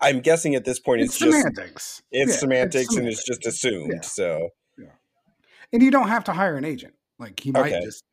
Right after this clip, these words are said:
Speaker 2: do it on its own. Like, like, no. It, I think you can do it, what, three times now? So, like, he did it last year,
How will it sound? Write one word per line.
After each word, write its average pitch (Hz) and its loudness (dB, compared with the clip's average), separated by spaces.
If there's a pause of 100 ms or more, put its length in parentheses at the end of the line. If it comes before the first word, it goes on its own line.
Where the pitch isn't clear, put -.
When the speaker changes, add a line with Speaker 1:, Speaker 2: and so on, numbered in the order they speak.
Speaker 2:
do 131 -2
it 127 -4
on 113 -6
its 104 -10
own. - -12 (680)
Like, 95 -20 (200)
like, - -16 (720)
no. - -10 (240)
It, 131 -6 (680)
I 147 -6
think 147 -4
you 160 -4
can 147 -2
do 143 0
it, 127 -4
what, 117 -10
three 143 -6
times 139 -6
now? 160 -8 (340)
So, 110 -14
like, 98 -18 (380)
he 123 -12
did 120 -8
it 123 -10
last 113 -12
year, 123 -10